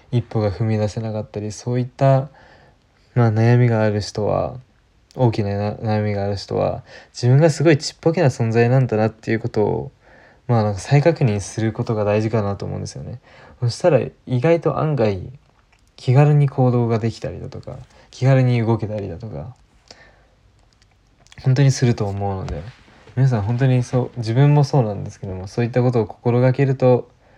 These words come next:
本当により自分らしい生き方ができるのかなって思います。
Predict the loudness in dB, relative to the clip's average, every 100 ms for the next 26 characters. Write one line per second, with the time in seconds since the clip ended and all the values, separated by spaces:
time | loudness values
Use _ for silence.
0 | _ _ -6 -2 0 0 0 2 2 0
1 | -4 _ _ _ _ _ _ _ -6 -2
2 | 0 0 -2 -2 -2 -4 -6 -4 -2 -4
3 | -4 -2 -2 -2 -6 -6 -6 -6 -12 -16
4 | -18 _ _ _ _ _ -12 -8 -8 -8
5 | -10 -14 -16 -18 -20